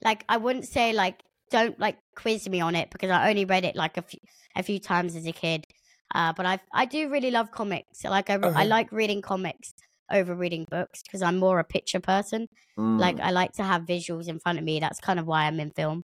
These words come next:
Speaker 1: Like, I like
Speaker 2: Gotcha.
Speaker 1: seeing things and, like, learning the story through, through visuals. So, yeah,
Speaker 2: Okay.
Speaker 1: I was a big comic fan when I was a kid.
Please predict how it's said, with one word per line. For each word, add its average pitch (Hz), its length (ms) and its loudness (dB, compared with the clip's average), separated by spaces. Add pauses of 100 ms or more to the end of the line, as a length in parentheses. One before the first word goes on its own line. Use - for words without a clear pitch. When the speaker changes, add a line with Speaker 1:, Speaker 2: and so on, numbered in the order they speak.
(360)
Speaker 1:
Like, 180 100 -2
I 175 80 4
like 185 220 4
Speaker 2:
Gotcha. - 140 -8
Speaker 1:
seeing 175 280 2
things 160 460 -2
and, 156 140 0
like, 151 180 0 (300)
learning 165 360 0
the 160 80 -4
story 165 360 0
through, 160 300 -2 (440)
through 175 240 2
visuals. 170 560 0 (360)
So, - 140 2
yeah, 165 200 6
Speaker 2:
Okay. - 60 -6
Speaker 1:
I 185 100 4
was 202 160 0
a 202 40 -2
big 208 220 0
comic 170 300 -4 (200)
fan 156 220 0
when 156 100 -6
I 151 40 -4
was 156 120 -8
a 151 40 -6
kid. 143 240 -6